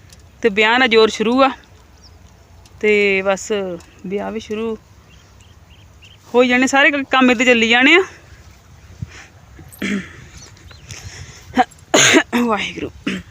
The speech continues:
ਤੇ ਆਪਣੇ ਜਿਹੜਾ ਸਾਗ ਬੀਜਿਆ ਸੀਗਾ ਨਾ, ਦੇਖੋ ਕਿੰਨਾ ਸੋਹਣਾ ਸਾਗ ਹੋ ਗਿਆ। ਭੈਣ, ਅਹ, ਵਿਲੇਜ ਲਾਈਫ ਵਾਲੇ ਭੈਣ ਜੀ ਦਾ ਕੁਮੈਂਟ ਆ, ਕਹਿੰਦੇ ਵੀ ਤੁਸੀਂ ਸਾਗ ਮੁੱਲ ਲਿਆ ਕੇ ਖਾਂਦੇ ਆ,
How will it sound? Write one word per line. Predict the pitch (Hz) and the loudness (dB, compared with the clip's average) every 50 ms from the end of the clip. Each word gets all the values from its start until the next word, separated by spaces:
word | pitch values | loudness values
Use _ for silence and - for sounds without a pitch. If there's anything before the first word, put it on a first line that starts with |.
| - - - - - - - - - - - - - - - - | -20 -20 -20 -20 -20 -20 -20 -20 -20 -20 -20 -20 -20 -16 -6 0
ਤੇ | 262 | 2
ਆਪਣੇ | 262 262 262 294 | 2 4 4 4
ਜਿਹੜਾ | 302 339 339 | 2 2 4
ਸਾਗ | - 311 254 247 262 | 4 4 6 6 4
ਬੀਜਿਆ | 247 254 220 285 277 | 4 2 2 2 2
ਸੀਗਾ | 240 285 285 294 | 4 4 4 6
ਨਾ, | 311 339 339 | 6 6 6
ਦੇਖੋ | 302 277 - - 247 226 180 - - - - - _ - - - - - - - - - - - - - - - - - - - | 4 4 2 2 2 2 0 0 -6 -20 -20 -20 _ -20 -20 -20 -20 -20 -20 -20 -20 -20 -20 -20 -20 -20 -20 -20 -20 -20 -12 -6
ਕਿੰਨਾ | - 196 208 214 202 | -6 -4 -2 -2 -4
ਸੋਹਣਾ | - 214 214 226 | -2 -2 -2 -2
ਸਾਗ | 226 240 226 202 208 | 0 2 2 2 2
ਹੋ | 214 214 | 2 2
ਗਿਆ। | 226 | 2
ਭੈਣ, | 233 - 254 247 226 226 226 | 2 4 4 4 4 4 2
ਅਹ, | 226 226 214 220 - - - - - - - - - - - - 208 214 220 220 214 214 214 | 2 0 0 -2 -8 -16 -20 -20 -20 -20 -20 -20 -20 -12 -4 0 2 4 4 6 4 4 4
ਵਿਲੇਜ | 196 214 247 247 269 269 | 4 2 4 4 4 6
ਲਾਈਫ | 294 285 277 262 262 262 | 6 4 4 4 4 2
ਵਾਲੇ | 269 254 262 254 | 2 2 2 2
ਭੈਣ | 254 269 262 240 | 2 4 4 4
ਜੀ | - 311 269 285 269 262 311 | 4 4 4 4 4 4 4
ਦਾ | 262 294 - | 4 4 4
ਕੁਮੈਂਟ | - - 254 254 247 262 247 | 2 0 2 2 4 4 4
ਆ, | 294 285 285 | 4 4 4
ਕਹਿੰਦੇ | 254 254 262 262 285 | 4 4 4 4 4
ਵੀ | 302 | 2
ਤੁਸੀਂ | 277 285 262 302 294 277 254 | 2 2 4 4 4 4 2
ਸਾਗ | - - 247 240 240 | 2 2 2 4 4
ਮੁੱਲ | 240 240 240 233 240 | 4 4 4 4 4
ਲਿਆ | 254 269 | 4 2
ਕੇ | 247 254 | 2 2
ਖਾਂਦੇ | 269 285 233 220 226 247 | 0 0 0 2 2 2
ਆ, | 254 294 403 | 4 4 2